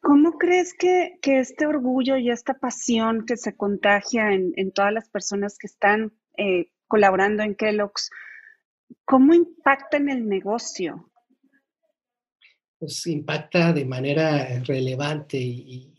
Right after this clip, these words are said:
Speaker 2: y, y no podría decir solamente que es por, por esto, hay muchas cosas, pero... Mira, el, el negocio de México,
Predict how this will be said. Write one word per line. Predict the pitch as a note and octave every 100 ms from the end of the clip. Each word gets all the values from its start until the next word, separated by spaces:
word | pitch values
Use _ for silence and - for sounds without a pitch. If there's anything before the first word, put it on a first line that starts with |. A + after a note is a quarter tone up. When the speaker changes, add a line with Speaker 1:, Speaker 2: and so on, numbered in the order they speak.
| -
Speaker 2:
y, | B2+ B2+
y |
no | B2+ D3
podría | F#3 F3 F#3
decir | F3 G3 F3
solamente | F#3 E3 E3 E3+ E3+
que | D3
es | D3
por, | - D#3 C3
por | - A#2+
esto, | E3+ -
hay | C3
muchas | C#3+ E3+ C#3
cosas, | - F3+ E3 D3
pero... | C3+ C3 C3+ C3+ _ _ _ _ _ _ _ _
Mira, | D3+ D3+ C#3+
el, | E3 D3
el | D3
negocio | C#3+ D#3 D#3+
de | D3+
México, | D3 C3+ B2 - -